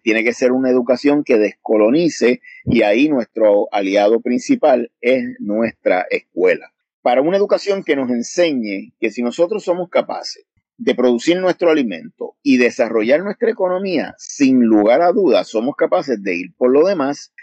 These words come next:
Así que el cuarto elemento del modelo de transformación que vamos a proponer es la autogestión comunitaria, queriendo decir que las comunidades puedan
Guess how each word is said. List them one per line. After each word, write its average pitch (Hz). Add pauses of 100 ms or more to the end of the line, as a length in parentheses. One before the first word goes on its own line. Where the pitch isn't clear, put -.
(160)
Así 120
que 156
el 113
cuarto 104
elemento 135
del 110
modelo 98
de 113
transformación 117
que 113
vamos 107
a -
proponer 143 (180)
es 156
la 156
autogestión 120
comunitaria, 151 (240)
queriendo 113
decir 143
que 107
las 101
comunidades 117 (100)
puedan 123